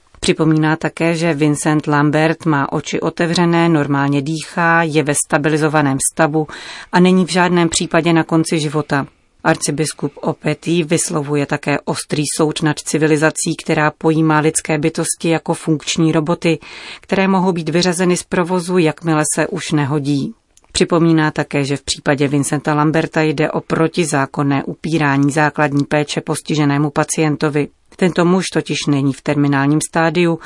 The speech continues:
a nelze tedy mluvit o urputné péči. Ocitáme se před rozhodující volbou. Buď se postavíme za civilizaci odpisu, nebo za civilizaci lásky, dodává pařížský arcibiskup.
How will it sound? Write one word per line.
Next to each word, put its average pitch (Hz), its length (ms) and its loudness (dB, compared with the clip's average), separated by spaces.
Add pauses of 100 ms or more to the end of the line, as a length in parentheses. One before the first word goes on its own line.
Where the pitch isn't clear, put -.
(340)
a 190 60 2
nelze 202 300 2
tedy 196 200 0
mluvit 165 440 0
o 165 120 0
urputné 147 640 -2
péči. 135 500 -2 (460)
Ocitáme 156 520 0
se - 140 -8
před 156 240 0
rozhodující 151 640 -2
volbou. 147 520 2 (420)
Buď 175 160 0 (100)
se 160 80 -2
postavíme 151 600 -2
za 147 200 -2
civilizaci 143 560 0
odpisu, - 640 -4 (160)
nebo 151 340 -2
za 143 180 0
civilizaci 139 640 -2
lásky, 135 540 0 (400)
dodává 143 500 2
pařížský - 500 -2
arcibiskup. - 640 -6